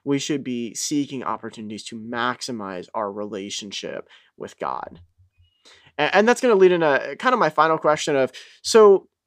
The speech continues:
let's say we've, we've heard all of these things and we've talked about retreats and why they're beneficial and everything. So, uh, what's gonna happen if I just say, "You know what? I don't need it."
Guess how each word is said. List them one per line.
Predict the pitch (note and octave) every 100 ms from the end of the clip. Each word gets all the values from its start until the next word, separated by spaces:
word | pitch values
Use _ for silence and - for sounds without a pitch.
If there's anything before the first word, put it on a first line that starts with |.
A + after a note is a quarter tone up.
| _ _ _ _ _ _ _ -
let's | G3 G#3+
say | A#3 G3+
we've, | F#3+ F3+
we've | F3+ F#3
heard | A3+ A#3+
all | A3 G#3
of | F#3
these | F#3 F3
things | E3+ E3 C#3
and | C3+ B2
we've | B2+ -
talked | G#3 G#3
about | F#3 D3+
retreats | D#3 D3 D3 B2+
and | C3
why | D#3+
they're | D#3+
beneficial | C#3+ C3 C3+ C3 C3
and | A#2
everything. | A2 A2 A2+ G#2+
So, | E3+ D#3 D3 - - _ _
uh, | - -
what's | - F#3 C#4+
gonna | D4+ A#3+
happen | G#3+ G#3+
if | F3+
I |
just | F3 E3+
say, | E3+
"You | F3+
know | G3+
what? | G3+ D3+
I |
don't | D#3+
need | D#3
it." | -